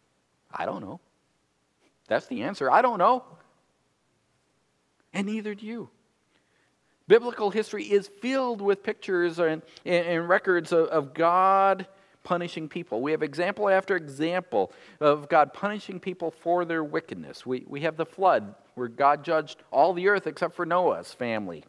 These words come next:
because of their wickedness. We have the, the plagues that God poured on the nation of Israel as he, or on the nation of Egypt as he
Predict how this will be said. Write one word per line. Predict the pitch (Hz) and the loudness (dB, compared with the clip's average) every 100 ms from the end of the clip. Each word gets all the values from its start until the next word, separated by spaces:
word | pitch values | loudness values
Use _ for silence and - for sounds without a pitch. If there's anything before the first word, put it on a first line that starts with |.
| - | -16
because | 113 117 120 | -10 -6 -4
of | |
their | 156 160 | -2 0
wickedness. | 220 175 120 80 - - _ _ _ _ _ _ _ _ - | 0 -2 -10 -12 -16 -20 _ _ _ _ _ _ _ _ -6
We | 131 147 | -2 0
have | 147 156 165 151 | 2 4 4 4
the, | 165 160 | 2 2
the | 156 | 0
plagues | 160 208 190 135 - | 2 4 4 0 -10
that | 143 | -4
God | 160 156 151 | 2 2 2
poured | - 185 196 190 | -6 0 2 2
on | 185 | 0
the | 185 | -2
nation | 190 190 190 | -6 -6 -6
of | 175 | -2
Israel | 202 190 151 139 | 0 2 2 6
as | 135 139 | 4 2
he, | 151 139 - - - - | -4 -10 -12 -20 -8 4
or | 147 156 | 6 8
on | 156 156 147 | 6 4 2
the | 147 | -4
nation | 156 156 175 170 | -6 -4 -4 -6
of | |
Egypt | 156 208 180 147 | -6 -6 -2 0
as | 147 135 | 0 -2
he | 143 139 | -4 -8